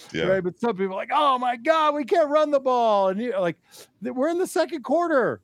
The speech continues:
Speaker 2: And then at the end of the game, we have a hundred and eighty-seven yards rushing. And only, and by the way, one of the goods that we talked about earlier was Josh Allen, three carries, seven yards, right?
Speaker 1: Yep, yep. We're gonna stick around for a
Speaker 2: And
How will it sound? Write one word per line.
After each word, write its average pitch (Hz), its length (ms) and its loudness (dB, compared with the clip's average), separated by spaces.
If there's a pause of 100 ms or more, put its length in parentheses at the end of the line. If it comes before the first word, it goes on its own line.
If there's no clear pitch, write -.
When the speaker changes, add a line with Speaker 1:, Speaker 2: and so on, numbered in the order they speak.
(120)
Speaker 2:
And 196 100 -2
then 208 140 0
at 196 100 0
the 208 140 -2
end 214 120 0
of 196 40 -6
the 196 80 -2
game, 214 240 -2
we 190 80 0
have 175 140 0
a 151 60 -2
hundred 175 300 -2
and 170 80 -2
eighty-seven 160 480 -2
yards 131 300 -4
rushing. 113 480 -8 (280)
And 185 120 4
only, 190 500 2 (320)
and 143 80 -6
by 185 160 2
the 180 80 0
way, 175 160 0
one 151 200 -2
of 151 60 -6
the 143 60 -2
goods 135 540 -2
that 139 120 -2
we 135 160 -4
talked 135 280 -6
about 135 160 -4
earlier 135 360 -2
was 117 280 -4 (360)
Josh 147 380 -2
Allen, 143 300 0
three 131 280 -4
carries, 113 460 -6
seven 104 400 -8
yards, 101 540 -8
right? 101 340 -6
Speaker 1:
Yep, 73 240 -12
yep. 69 180 -16
We're 101 100 -4
gonna 113 60 -2
stick - 140 -4
around 127 140 2
for 127 60 2
a - 20 0
Speaker 2:
And 123 200 -2